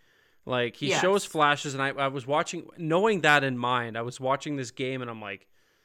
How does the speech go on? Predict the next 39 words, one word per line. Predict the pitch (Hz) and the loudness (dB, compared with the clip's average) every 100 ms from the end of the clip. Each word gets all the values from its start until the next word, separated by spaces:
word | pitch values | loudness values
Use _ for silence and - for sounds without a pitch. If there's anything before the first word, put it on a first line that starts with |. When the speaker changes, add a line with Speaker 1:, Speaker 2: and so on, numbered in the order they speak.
| _ _ _ - | _ _ _ -4
Speaker 1:
this | 143 135 | -2 -2
is | 165 | -2
gonna | 147 170 | -2 -2
be | 147 147 147 | 0 0 0
that | 127 120 120 | 0 -2 -2
honeymoon | 151 165 165 160 156 | 0 2 2 0 -2
phase | 160 151 151 147 - | 0 2 0 -2 -6
where | 127 120 | -6 -8
he | 113 | -4
comes | 151 156 151 135 | 0 0 0 0
in, | 139 139 139 - _ _ | 0 0 -4 -10 _ _
he | - | -6
gets | 127 120 - | -4 -4 -8
played | _ 156 160 165 | _ 0 2 2
in | 160 | -2
the | |
top | 156 156 147 - | 0 4 4 2
six, | - 131 - | -6 -6 -8
he | - | -14
eats | 127 123 | -12 -10
a | |
shit | 120 - 160 | -8 -6 -4
ton | - 165 | 0 0
of | 151 | 2
minutes, | 131 131 - | 0 -2 -4
he's | 117 | -6
on | 135 139 | -4 -4
the | |
first | - 160 156 - | -4 -4 -4 2
power | 151 147 143 | 4 4 2
play | 151 139 | -4 -4
unit, | 139 139 135 | -4 -6 -8
which | 131 - | -10 -2
all | 165 208 175 | 4 6 8
happened | 180 185 180 | 6 4 -2
tonight. | 151 160 156 127 117 - _ _ _ _ _ | -4 -2 0 -2 -6 -14 _ _ _ _ _
He | 123 | 0
looked | 117 247 - 143 | 4 4 2 -2
good, | 156 220 160 131 156 | 4 6 6 2 -4